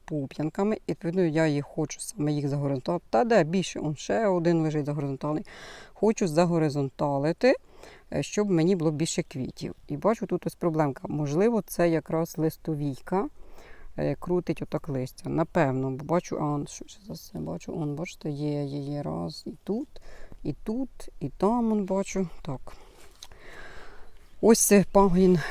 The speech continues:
ніби сам, як ніби горизонталий. Це я йому ще дещо допоможу. І, можливо, я надіюсь, отут мені ще пустить, е, пустить вона. Тільки починає. Оце перший раз, два, три квітки. Зовсім, зовсім лише починає.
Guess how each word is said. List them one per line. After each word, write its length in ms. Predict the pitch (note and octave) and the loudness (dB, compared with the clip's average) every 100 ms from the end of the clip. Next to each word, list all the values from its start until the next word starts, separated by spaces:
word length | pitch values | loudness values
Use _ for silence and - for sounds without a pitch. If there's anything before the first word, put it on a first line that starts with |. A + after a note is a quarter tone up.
| - | 4
ніби 280 | F3+ E3+ F3 | 6 6 4
сам, 320 | - F3 E3 | 4 4 6
як 260 | C#3 - | 2 4
ніби 260 | F3 G#3+ G3+ | 6 8 8
горизонталий. 680 | E3 D#3+ D3+ D3+ D3 C3 B2 | 6 4 2 2 2 2 -2
Це 120 | - | -4
я 60 | D3 | -2
йому 140 | D3 | -2
ще 200 | - E3 | -2 -2
дещо 320 | D3 C#3+ - | 0 -2 -4
допоможу. 600 | C3+ - D3+ C#3+ D3 G#3+ - - - - - | -10 -8 -6 -4 -4 -4 -6 -18 -20 -20 -6
І, 220 | - F#3 | 0 2
можливо, 460 | F3+ D3 D3 F3 D#3+ | 2 0 0 0 0
я 100 | C#3+ | 0
надіюсь, 420 | C#3+ C3+ E3 - | -2 0 -2 -4
отут 280 | - D#3+ - | -8 -6 -2
мені 240 | D3 C#3+ | 0 -2
ще 240 | - - | -4 -8
пустить, 640 | D3+ - D3+ - C#3+ C#3+ - | -10 -8 -10 -8 -10 -10 -8
е, 220 | C#3 C3+ - - | -6 -6 -8 -10
пустить 460 | E3+ - - - | -10 -10 -12 -12
вона. 260 | - - - - - - - | -10 -10 -10 -18 -20 -20 -4
Тільки 260 | - A#3+ F#3 | 0 2 2
починає. 600 | - E3 D#3+ C#3 B2+ C3 | -2 -4 0 0 0 -2
Оце 280 | C#3 - F#3 | -6 -6 -6
перший 460 | - F#3 - D3 | 2 2 0 -4
раз, 200 | C#3+ C#3 | -4 -4
два, 140 | D3 C3+ | -6 -6
три 180 | - F3 | -4 -6
квітки. 600 | - E3+ C#4+ - - F3+ - - | -2 0 0 0 -2 -2 -4 -12
Зовсім, 480 | - D3 F3+ - D3+ | -6 -6 -6 -4 -4
зовсім 320 | C#3 E3 - - | -2 -6 -8 -16
лише 180 | E3 - | -10 -6
починає. 600 | D#3 D3+ - E3+ D3 C#3+ | -6 -6 0 2 2 -2